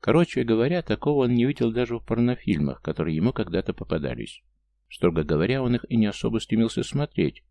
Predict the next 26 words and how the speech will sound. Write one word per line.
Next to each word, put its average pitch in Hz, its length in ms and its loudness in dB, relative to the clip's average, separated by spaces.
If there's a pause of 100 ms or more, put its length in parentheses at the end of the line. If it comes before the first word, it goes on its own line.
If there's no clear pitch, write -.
так 160 280 0
иногда 113 340 2
натыкался 117 580 -2
в - 20 2
ночных 80 360 -2
каналах. - 540 -6 (680)
Проснувшись, 139 680 0
он 110 140 4
никого 110 340 2
не 117 120 4
обнаружил, 95 680 0
и - 140 -6
только 120 320 0
жутко 147 320 0
смятая 139 440 0
постель 127 540 -2
и - 80 -6
специфические - 800 -4
следы 113 540 -2
говорили, 117 380 0
что - 180 -4
это 101 160 -2
был 95 220 0
не 98 180 0
эротический - 640 -2
сон. - 300 -6